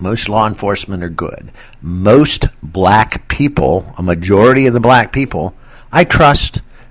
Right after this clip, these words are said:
and I, I, I would want them to be my best friend. I have no problems whatsoever. A majority, a large majority.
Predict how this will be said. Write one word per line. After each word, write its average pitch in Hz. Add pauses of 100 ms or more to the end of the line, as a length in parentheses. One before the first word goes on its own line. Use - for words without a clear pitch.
(140)
and 101
I, 101
I, 107
I 117
would 113
want 107
them 101
to 95
be 98
my 92
best 82
friend. 65
I 107
have 90
no 98
problems 82
whatsoever. 71
A 98
majority, 101
a 76
large 92
majority. 82